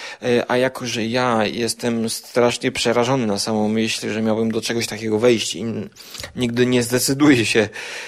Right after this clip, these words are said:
e, pom-, no byłem dwa razy i już mi wystarczy w podobnych mie-, znaczy trochę innych miejscach, to za pomocą tego podcastu możecie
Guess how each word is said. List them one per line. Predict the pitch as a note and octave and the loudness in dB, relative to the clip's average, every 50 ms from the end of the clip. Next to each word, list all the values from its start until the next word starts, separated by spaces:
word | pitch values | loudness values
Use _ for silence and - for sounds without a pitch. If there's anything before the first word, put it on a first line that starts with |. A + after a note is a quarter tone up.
| - - | -8 -2
e, | A#2+ A2 G#2+ G#2+ G#2+ | 0 2 2 2 2
pom-, | - - A#2+ A#2+ A#2 G2+ | 2 0 0 0 -2 -2
no | - C#3 C3 | -4 -4 2
byłem | C3 C#3 B2 G#2+ G#2+ G#2+ | 6 6 6 6 6 4
dwa | G#2 - A#2+ A2+ | 4 4 4 4
razy | G#2+ G#2+ G#2+ A2 A2+ G#2+ | 4 2 0 0 -2 0
i | G#2 G#2+ G#2+ G#2+ | 0 0 -2 -2
już | G#2 G2+ G#2 A2 G#2+ | -4 -4 -6 -6 -6
mi | A2 G#2+ | -6 -6
wystarczy | A2+ A2 - - A#2+ A#2 - - A#2+ B2 C#3 D3+ C#3+ D#3 D#3 | -6 -4 0 2 2 2 2 -2 -4 -4 -4 -4 -4 -6 -6
w | D3+ - | -10 -10
podobnych | _ - C3 A#2+ A2+ A#2+ A#2 A#2+ B2+ B2+ B2 | _ 0 0 2 2 2 0 0 -2 -4 -4
mie-, | C3 C3 | -4 -6
znaczy | - - A#2 - - - _ - - - - _ | -6 -8 -10 -10 -12 -16 _ -8 -8 -8 -8 _
trochę | - - C3 B2 A#2 A#2+ A#2+ | -12 -10 -8 -6 -2 0 0
innych | C3 C3 A2 G#2 G#2 | 0 2 0 0 0
miejscach, | G#2 G#2 G#2 - - A#2+ C3+ C#3 - - - - - - - - - - - - | -2 -4 -6 -4 -4 -4 -4 -4 -6 -10 -16 -14 -14 -14 -14 -16 -16 -16 -6 -2
to | C#3 C3+ | -2 0
za | B2+ - D3+ D3+ | 2 2 2 2
pomocą | D3+ D3+ D3 C#3+ C#3 C#3+ C#3 | 2 0 -4 -6 -6 -6 -6
tego | A#2+ C3 B2 A#2 A#2 | -4 -2 -2 -2 -2
podcastu | - A2+ A2 - A#2+ B2 - - A#2+ A#2 A2+ _ _ _ _ _ _ _ _ _ _ _ _ _ _ - - | -2 -4 -6 -4 -6 -6 -6 -6 -10 -10 -12 _ _ _ _ _ _ _ _ _ _ _ _ _ _ -10 -8
możecie | - G2+ G2+ G#2 G2 G2+ F#2+ - - F#2+ F#2 | -4 -2 -2 0 0 0 -2 -2 -4 -6 -8